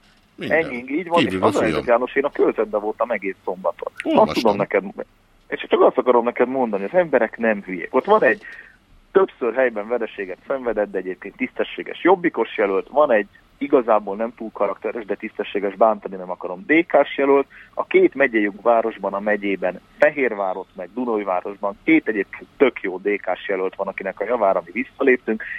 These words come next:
Speaker 2: én az egyikükkel a Székesfehérvárban kifejezetten jobban vagyok, megyek neki kampányolni.
Speaker 1: A Fideszest Varga
Speaker 2: De János,
Speaker 1: Gábornak
Speaker 2: hát
Speaker 1: hívják, jól mondom?
Speaker 2: Tessék?
Speaker 1: Varga Gábor a Fideszes?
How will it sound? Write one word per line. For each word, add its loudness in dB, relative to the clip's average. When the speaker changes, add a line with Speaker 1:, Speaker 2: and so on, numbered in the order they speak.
Speaker 2:
én 0
az -8
egyikükkel 0
a -4
Székesfehérvárban 2
kifejezetten -2
jobban 4
vagyok, 2
megyek 2
neki -12
kampányolni. 2
Speaker 1:
A 0
Fideszest -4
Varga -2
Speaker 2:
De 6
János, 6
Speaker 1:
Gábornak -2
Speaker 2:
hát -2
Speaker 1:
hívják, -2
jól -4
mondom? -6
Speaker 2:
Tessék? -8
Speaker 1:
Varga -6
Gábor -2
a -4
Fideszes? -12